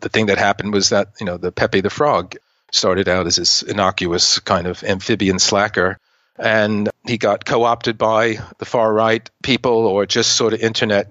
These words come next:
you know, kind of pop nihilists who just, you know, liked the idea of doing things that are politically incorrect. And they started posting a lot of images of Pepe and, and Trump, and, you know, uh, Hillary Clinton got involved and she made a remark about the deplorables. And then suddenly there's the image of,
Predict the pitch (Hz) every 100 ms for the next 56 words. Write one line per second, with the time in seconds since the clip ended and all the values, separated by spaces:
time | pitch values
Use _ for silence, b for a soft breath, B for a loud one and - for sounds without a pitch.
0 | _ 117 95 90 95 _ _ _ - 104
1 | 92 - 113 95 104 98 98 98 90 95
2 | 87 95 - 110 98 92 98 101 101 95
3 | 95 95 90 - 101 95 95 90 92 92
4 | 110 104 101 98 95 92 92 120 98 -
5 | - _ _ _ - 104 107 - 123 117
6 | 135 123 - 117 113 110 113 110 110 -
7 | 104 107 - 107 101 101 104 95 - 98
8 | 98 95 98 92 101 92 87 90 95 -
9 | - - 117 107 95 - 98 101 95 95
10 | 95 95 92 92 92 85 - 92 90 87
11 | 90 92 87 92 92 - - 92 101 92
12 | 92 90 85 82 82 80 85 80 - 85
13 | 87 90 85 - - - - - 98 92
14 | 87 87 87